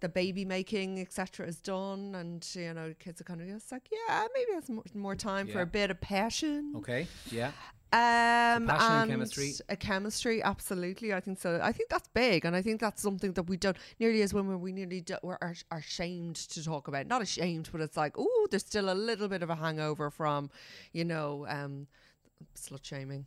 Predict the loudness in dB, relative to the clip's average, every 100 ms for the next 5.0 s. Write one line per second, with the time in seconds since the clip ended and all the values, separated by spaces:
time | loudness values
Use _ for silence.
0 | -10 -10 -2 0 0 2 2 4 0 0
1 | -2 2 4 4 4 4 2 -2 -4 -2
2 | 2 2 2 2 2 2 0 -2 -4 0
3 | -2 -2 -4 -4 -4 -2 0 0 -2 0
4 | 2 4 2 -2 0 -2 -4 -12 -6 -4